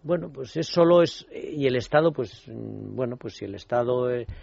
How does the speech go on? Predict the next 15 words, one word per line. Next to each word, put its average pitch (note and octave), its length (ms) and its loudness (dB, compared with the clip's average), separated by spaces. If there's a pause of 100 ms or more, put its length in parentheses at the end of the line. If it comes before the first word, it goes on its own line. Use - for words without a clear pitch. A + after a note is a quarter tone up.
(180)
ahora B2 260 0
mismo C3 320 -2
estamos B2+ 400 -4
pagando, B2 500 2
vamos B2+ 220 -4
a A#2+ 60 -6
pagar B2+ 280 0
a A2+ 60 0
final A#2+ 320 -4
de B2 80 -4
este A#2+ 200 -6
año B2+ 240 -4
probablemente B2+ 560 -4
en G2 120 -8
torno C3+ 360 0